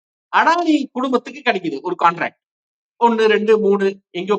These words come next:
போர்ட் கான்ட்ராக்ட் வாங்கி கொடுக்குறாரு, எங்கேயோ பவர் பிளான்ட் கான்ட்ராக்ட் வாங்கி கொடுக்குறாரு, ஸ்ரீலங்கால வாங்கி கொடுத்தாரு,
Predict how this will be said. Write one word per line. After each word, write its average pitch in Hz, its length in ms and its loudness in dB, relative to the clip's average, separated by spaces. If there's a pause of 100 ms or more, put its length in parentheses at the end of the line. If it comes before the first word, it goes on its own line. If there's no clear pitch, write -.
போர்ட் 220 320 2
கான்ட்ராக்ட் 175 340 -2
வாங்கி 165 220 -4
கொடுக்குறாரு, 156 440 -6 (680)
எங்கேயோ 196 260 -2
பவர் 220 240 0
பிளான்ட் 202 240 -2 (160)
கான்ட்ராக்ட் 175 360 -6
வாங்கி 160 180 -2
கொடுக்குறாரு, 139 480 -6 (560)
ஸ்ரீலங்கால 233 560 0
வாங்கி 180 160 -2
கொடுத்தாரு, 143 420 -6